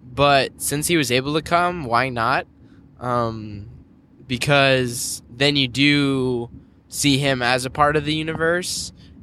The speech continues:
and I, most of the people that I talk to have not been happy with the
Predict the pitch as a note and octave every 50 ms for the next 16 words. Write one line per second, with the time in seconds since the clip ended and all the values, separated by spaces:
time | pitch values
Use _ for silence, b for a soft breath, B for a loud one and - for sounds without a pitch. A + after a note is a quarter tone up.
0 | - C3 C3 C3 B2+ B2+ B2 B2 A#2+ A#2 A#2 A2+ A2+ - - - - - B2+ B2+
1 | B2+ A#2+ - _ _ _ _ B B B B B B B B _ _ - G3 A3+
2 | C4 D#4+ G4 - - B3 F#3+ D#3+ - F3+ F3 D3+ E3 D3 D3 C#3 B2+ B2+ B2 -
3 | D3 C3 C3+ C3+ B2 - - C#3+ C#3 C#3 C#3 C3+ B2+ B2+ B2 A#2 A#2+ B2+ C3+ C3
4 | B2 B2 A#2 A#2 A#2+ B2 B2+ C3 C3 C#3+ C#3 C#3 C#3+ D3 C#3+ C3+ - C#3 C#3 C#3
5 | C#3 C3+ C3+ C3+ C3+ C3 A2+ -